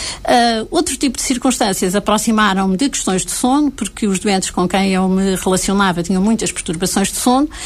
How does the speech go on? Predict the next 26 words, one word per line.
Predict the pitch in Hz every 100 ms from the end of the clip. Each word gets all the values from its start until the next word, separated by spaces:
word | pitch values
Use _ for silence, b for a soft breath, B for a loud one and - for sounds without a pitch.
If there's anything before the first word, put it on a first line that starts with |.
| B B
e | 269 240
daí | 269 254
veio | 247 240 240
realmente | 240 220 220 226 247
um | 240
interesse | 226 214 214 214
para | -
aprofundar | 233 - - 220 214
estas | 214 214 220
questões | - 220 208
de |
sono | - - 220 233
aqui | 233
há | 220
uns | 226 214
anos | 220 214
atrás. | 233 226 190 - B B B
E | - 202
foi | - 226
daí | 214 202 220
que | -
nasceu, | 214 - - 214 208 175
enfim, | 185 175 180
uma | 180 180 180 170 170
parceria | 214 - - 208 208 208 196
excelente | 185 - - 202 208 196 - 185